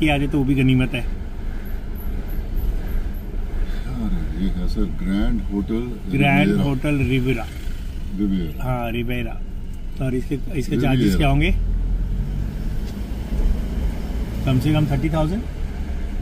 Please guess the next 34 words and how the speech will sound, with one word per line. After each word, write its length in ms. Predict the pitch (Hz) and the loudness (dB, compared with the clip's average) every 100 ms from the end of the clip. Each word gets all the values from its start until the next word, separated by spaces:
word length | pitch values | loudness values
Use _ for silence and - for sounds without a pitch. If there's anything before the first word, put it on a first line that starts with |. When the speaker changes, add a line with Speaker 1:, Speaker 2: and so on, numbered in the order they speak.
| - - - - - - | -4 -4 -2 4 6 8
Speaker 1:
क्योंकि 180 | 147 160 | 8 6
इसमें 180 | 180 | 6
तो 60 | 190 | 4
private 320 | 165 143 175 | 6 6 6
beach 180 | 165 170 | 6 4
भी 140 | 196 | 6
होगा 220 | 180 131 127 | 6 6 4
ना। 140 | 226 | 2
Speaker 2:
सामने, 320 | 185 - 208 | 0 0 2
Speaker 1:
ओवरलुकिंग 480 | 214 233 - 196 87 | 4 4 4 4 4
Speaker 2:
सामने 140 | - | 4
Speaker 1:
है, 60 | 170 | 4
हाँ। 100 | 180 | 4
Speaker 2:
पानी 220 | 127 139 | 4 2
भी 120 | 127 | 4
है 100 | 95 | 2
ना। 240 | 95 131 127 | 2 2 4
Speaker 1:
हाँ, 120 | 139 | 4
Speaker 2:
See। 80 | 131 | 4
Speaker 1:
overlooking 480 | 147 147 - 156 147 | 4 4 4 2 2
see 240 | 147 151 | 4 4
है 260 | 127 196 214 | 4 4 2
और 140 | 180 - | 0 0
it 100 | - | 0
might 260 | - 156 170 | 2 2 4
be 80 | 180 | 2
having 260 | 156 175 | 2 2
its 140 | 170 - 151 | 0 0 0
private 280 | 147 156 | 2 2
beach 200 | 147 170 | 4 4
also। 300 | 151 117 - - - - - | 2 2 -2 -4 -4 -4 2
Speaker 2:
ये 160 | - - | 2 4
सब 340 | 208 - - | 2 2 4
कुछ। 260 | 202 - | 4 4